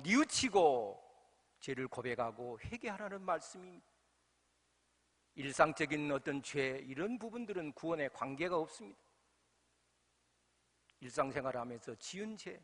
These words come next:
이런 죄들은 원죄에 해당되지 않습니다. 그러한 것은 죄를 고백할 이유도 없습니다. 제가 말씀드리고자 하는 것은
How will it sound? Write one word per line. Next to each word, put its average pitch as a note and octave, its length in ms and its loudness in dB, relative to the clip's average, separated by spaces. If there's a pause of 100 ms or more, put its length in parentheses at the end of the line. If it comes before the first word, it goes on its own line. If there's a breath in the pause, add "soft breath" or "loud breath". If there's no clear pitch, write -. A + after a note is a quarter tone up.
(160)
이런 F#3+ 460 -10 (140)
죄들은 C#3 640 -6 (680)
원죄에 A#2+ 380 -10
해당되지 F3 500 -12
않습니다. A#3+ 460 -20 (680)
그러한 A#2+ 280 -8
것은 A2+ 280 -12
죄를 A2 500 -14 (320)
고백할 D#3+ 480 -6
이유도 F3+ 320 -6
없습니다. A3 400 -18 (1040)
제가 B2+ 240 -6
말씀드리고자 A#2 760 -6
하는 A2+ 240 -14
것은 G#2+ 540 -16